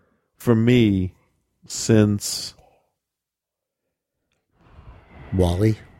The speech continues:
Speaker 1: What was right after Wall-E?
Speaker 2: Ratatouille.
Speaker 1: Yep. Yep.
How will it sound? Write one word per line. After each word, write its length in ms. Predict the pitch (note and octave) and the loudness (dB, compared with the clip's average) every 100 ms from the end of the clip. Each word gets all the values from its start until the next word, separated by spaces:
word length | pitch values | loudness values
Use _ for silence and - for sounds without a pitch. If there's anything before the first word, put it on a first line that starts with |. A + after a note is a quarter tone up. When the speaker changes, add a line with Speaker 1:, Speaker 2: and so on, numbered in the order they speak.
| - - _ _ _ _ _ _ | -20 -20 _ _ _ _ _ _
Speaker 1:
What 160 | A2 A#2 | -4 -2
was 160 | C#3+ | 0
right 160 | C3+ A#2 | 0 2
after 260 | G2+ - F#2 | 0 0 -4
Wall-E? 440 | F#2+ F#2+ G2 F#2 _ _ - - - _ _ - | -4 -4 -6 -10 _ _ -20 -20 -20 _ _ -6
Speaker 2:
Ratatouille. 580 | F#2+ F#2+ - G#2+ A2 - _ _ _ _ _ - | -6 -6 -6 -6 -6 -8 _ _ _ _ _ -2
Speaker 1:
Yep. 220 | E3+ - _ - _ _ _ _ _ _ _ _ - | 0 0 _ -20 _ _ _ _ _ _ _ _ -2
Yep. 220 | D#3 | -2